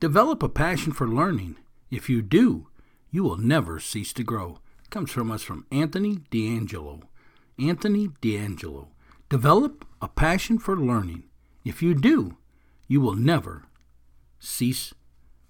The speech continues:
to grow." You know this podcast is growing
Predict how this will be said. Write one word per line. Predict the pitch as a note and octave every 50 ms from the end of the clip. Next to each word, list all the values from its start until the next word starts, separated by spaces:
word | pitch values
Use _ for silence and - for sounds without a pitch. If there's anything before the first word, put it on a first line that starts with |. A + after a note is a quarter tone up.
| _ -
to | - C3
grow." | A#2+ A2+ G#2+ E2+ F2 F#2+ - - _ - _ _ - - _ _ _ _ _ _ _ _ _ _ _ _
You | - D#3 B3
know | D4 B3 F3
this | C3 C#3 C#3+ -
podcast | - - C3 C3 C#3 B2+ - - A#2+ A#2 A#2+ - - -
is | E2 -
growing | - - G#2 G#2 G#2+ G#2+ A2+ A#2